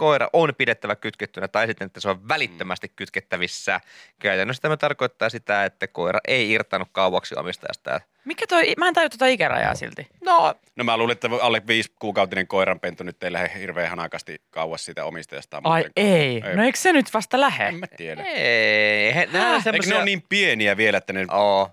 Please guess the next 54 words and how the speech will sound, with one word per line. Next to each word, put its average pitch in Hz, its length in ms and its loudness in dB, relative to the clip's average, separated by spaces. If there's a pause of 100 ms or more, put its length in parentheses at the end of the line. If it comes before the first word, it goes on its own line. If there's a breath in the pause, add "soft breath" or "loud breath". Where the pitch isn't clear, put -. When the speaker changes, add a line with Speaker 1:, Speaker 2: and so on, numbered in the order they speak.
Speaker 3:
tömeksii 107 100 0
Speaker 2:
Mä 294 120 4
jotenkin 370 200 2
Speaker 3:
siellä 320 120 4
Speaker 2:
ajattelin, 285 240 0
että 233 120 -2
ne, 285 60 2
Speaker 3:
mättässä 202 380 0
Speaker 2:
ne - 60 2
Speaker 3:
ja - 100 0
Speaker 2:
taas 233 260 2
niinku 214 200 0
ihan, 226 240 2
tiedätkö, 170 300 0
ei 185 80 2
niillä 196 180 0
ole 185 80 -2
mitään, 180 240 -6
ne 190 60 0
on 180 120 2
ihan 160 300 -4
semmosia 156 360 -6
kuolemattomia, 135 720 -2
ne 135 80 -2
on 139 60 -12
bla, 277 180 0
bla, 294 140 2
bla, 233 200 2
matutkin 208 460 -2
kaikkea. 180 320 0
Mikä 190 180 -2
tää 170 220 2
on? 120 80 -6
Mikä 240 160 -4
tää 135 220 2
on? - 80 -8
Speaker 3:
Niin, - 80 -14
Speaker 2:
Mikä 190 120 -2
Speaker 3:
tää - 80 2
oli 170 60 2
Speaker 2:
tää 151 60 0
Speaker 3:
va-, 117 60 -2
Speaker 2:
on? - 80 -8
Speaker 3:
tää - 80 0
oli - 100 2
Speaker 2:
Mikä 214 80 2
Speaker 3:
no-, - 40 2
Speaker 2:
tää 139 100 -2
on? 123 80 -6
Speaker 3:
mun 143 180 2
nopea 113 300 2
ajatus 90 360 2
vaan, 90 140 4
että - 160 -6